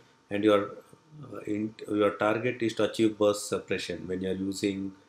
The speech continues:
uh, propofol sedation or benzodiazepines or barbiturates. So I think titrating to burst suppression, you need a continuous E E G monitoring. And continuous E E G could be used to titrate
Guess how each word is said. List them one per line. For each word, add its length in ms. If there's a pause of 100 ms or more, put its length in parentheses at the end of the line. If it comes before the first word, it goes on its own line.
(400)
uh, 600 (440)
propofol 500
sedation 720 (420)
or 300 (360)
benzodiazepines 880 (680)
or 220
barbiturates. 680
So 520
I 80
think 340
titrating 540
to 60
burst 380
suppression, 560
you 140
need 200
a 180
continuous 520
E 120
E 40
G 140
monitoring. 560 (640)
And 520
continuous 500
E 100
E 60
G 160
could 280
be 80
used 380
to 80
titrate 720